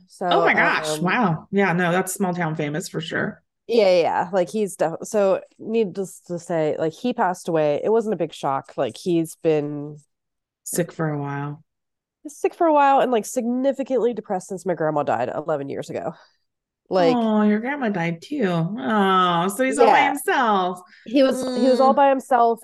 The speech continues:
Speaker 1: and, like, he had a stroke three-ish years ago,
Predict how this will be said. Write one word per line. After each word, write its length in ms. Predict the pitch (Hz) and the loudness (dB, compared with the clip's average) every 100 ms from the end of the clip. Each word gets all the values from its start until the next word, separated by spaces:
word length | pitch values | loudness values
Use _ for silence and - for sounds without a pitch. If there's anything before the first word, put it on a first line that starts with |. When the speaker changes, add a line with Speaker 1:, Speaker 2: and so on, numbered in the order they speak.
| 190 | -4
Speaker 1:
and, 120 | 220 | -4
like, 160 | 214 - | -4 -6
he 120 | 302 | -6
had 80 | 330 | -4
a 40 | |
stroke 560 | - - 190 208 233 - - _ _ _ _ _ _ _ _ _ _ _ _ _ _ - | -6 -6 -2 0 -2 -8 -20 _ _ _ _ _ _ _ _ _ _ _ _ _ _ -6
three-ish 1160 | 220 233 240 247 262 269 285 285 320 302 - | -2 0 0 0 -2 0 0 2 0 0 -4
years 280 | 294 311 302 | -2 -2 -2
ago, 720 | 339 339 339 349 349 359 339 | -4 0 0 2 0 -2 -6